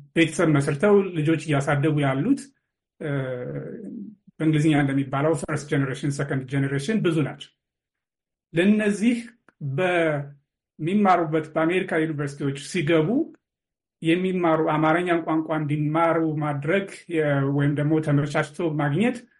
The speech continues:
ትልቅ እድል ነው። እ፣ ዞሮ ዞሮ፣ እ፣ የት ነኝ መሰረቴ የት ነው ማለታቸው አይቀርም እና ቋንቋውን ካልተናገሩ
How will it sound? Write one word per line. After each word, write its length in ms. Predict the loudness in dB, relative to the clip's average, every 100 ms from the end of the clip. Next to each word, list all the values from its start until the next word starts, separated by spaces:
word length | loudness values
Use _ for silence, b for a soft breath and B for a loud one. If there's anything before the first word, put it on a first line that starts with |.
| b -2
ትልቅ 240 | 2 2
እድል 240 | 2 -2 -6
ነው። 120 | -10 _ _ _ _ _ _ _ _ _
እ፣ 100 | -8 -6 -4 -6 -8 -10 -12 -12 -6
ዞሮ 160 | 2 4 6
ዞሮ፣ 200 | 4 4 2 -2 -12 _ _ _ _ _ _ -12
እ፣ 100 | -6 -2 -2 -4 -8 -10 -10 -12 -18 -20 _ _ -20 _ _ -10
የት 340 | 0 2 2
ነኝ 240 | 2 2 2 0 -2 -6 -6 -4
መሰረቴ 400 | -2 -2 -2 0 2
የት 220 | 2 0
ነው 120 | -2
ማለታቸው 480 | -2 -2 -4 -6 -8
አይቀርም 360 | -8 -12 -18 _ _ _ _ _ -4
እና 100 | 0 0
ቋንቋውን 460 | 2 0 0 0 2
ካልተናገሩ 880 | 0 -2 -4 0 0 -2 -2 0